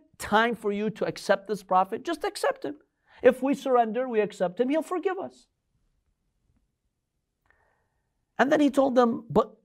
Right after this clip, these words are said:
I know what's, what's our problem. Jealousy. We're jealous of him. Why is he Arab? Why is he from the line of Ismail, not from Bani Israel, not from the line of Ishaq, Isaac? We all know the reason.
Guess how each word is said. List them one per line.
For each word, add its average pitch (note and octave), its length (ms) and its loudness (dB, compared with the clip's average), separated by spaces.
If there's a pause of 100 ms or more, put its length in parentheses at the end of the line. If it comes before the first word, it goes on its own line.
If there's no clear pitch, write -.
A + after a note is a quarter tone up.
(120)
I A#3+ 160 4
know B3 160 2
what's, D3 420 0
what's B2 200 -10
our A2+ 200 0
problem. F#2+ 520 -8
Jealousy. D3+ 640 -2 (480)
We're A#2 140 -2
jealous F#3 460 4
of G2 140 -6
him. F2+ 180 -16 (760)
Why E3+ 220 4
is F3 180 -2
he F#3 300 -8
Arab? C3 420 -4
Why C#3+ 180 -2
is F3+ 140 -4
he F#3+ 120 -6
from E3+ 220 -8
the D#3+ 80 -2
line F3 220 0
of D#3 100 -2
Ismail, C#3 580 -6
not E3 300 0
from D#3+ 260 -6
Bani D3+ 220 -2
Israel, C3 380 -6
not D#3+ 280 -2
from E3+ 140 0
the D3+ 100 2
line D#3 240 2
of C3 100 -6
Ishaq, C3 540 -2
Isaac? A2+ 480 -2 (320)
We E4+ 120 2
all D4+ 180 8
know G#3 180 2
the D3 160 2
reason. A2+ 440 -6